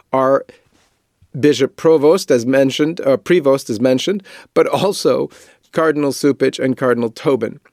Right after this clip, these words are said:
So, uh, in terms of recommendations, it's like the left leading. It's, all these men are terrible leftists. The Pillar says, the quote, "The situation of Bishop Strickland is the agenda," and that's coming from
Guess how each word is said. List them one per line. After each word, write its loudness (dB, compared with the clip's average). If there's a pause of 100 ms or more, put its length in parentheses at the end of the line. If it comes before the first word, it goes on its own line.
(140)
So, 2
uh, -4
in -2
terms 0
of -2
recommendations, -2
it's -8
like 0 (1300)
the 0
left -4
leading. -2
It's, -4
all 2
these 0
men -2 (380)
are 0
terrible 0
leftists. -4 (840)
The 2 (140)
Pillar 6
says, 2
the 0
quote, 2
"The 2
situation 2
of 2
Bishop 0
Strickland 0
is 4
the 2
agenda," 0
and 0
that's 0
coming 0
from 0